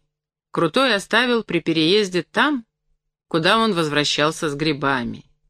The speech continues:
Одну только взял с собой, самую любимую. Глядя на нее, вспоминался Крутому куст, от которого он ее выломал,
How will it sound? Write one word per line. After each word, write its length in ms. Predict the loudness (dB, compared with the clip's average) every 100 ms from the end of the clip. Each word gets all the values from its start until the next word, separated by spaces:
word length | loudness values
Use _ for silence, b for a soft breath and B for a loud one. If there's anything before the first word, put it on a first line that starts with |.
| _
Одну 380 | 0 2 2 0
только 360 | 0 -4 -2 -6
взял 320 | -2 -2 -2
с 40 |
собой, 540 | -4 -2 -2 -2 -6 -10 _ _
самую 500 | 0 2 2 2 0
любимую. 640 | -2 -2 -4 -4 -8 -14 _ _ -20 B B B B _ _
Глядя 440 | -2 2 4 4
на 120 | 4 4
нее, 300 | 4 2 0
вспоминался 680 | -2 0 2 2 0 -2
Крутому 580 | -2 0 0 0 2 0
куст, 460 | -2 0 0 -2 -4
от 120 | -4
которого 600 | 0 0 2 2 2 0
он 240 | 0 2 2
ее 220 | 2 0
выломал, 680 | 2 2 2 0 -2 -4